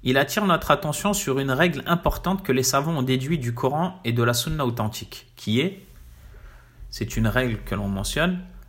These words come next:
la base dans l'adoration et l'interdiction,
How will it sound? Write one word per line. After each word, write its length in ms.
la 180
base 600
dans 160
l'adoration 680
et 80
l'interdiction, 680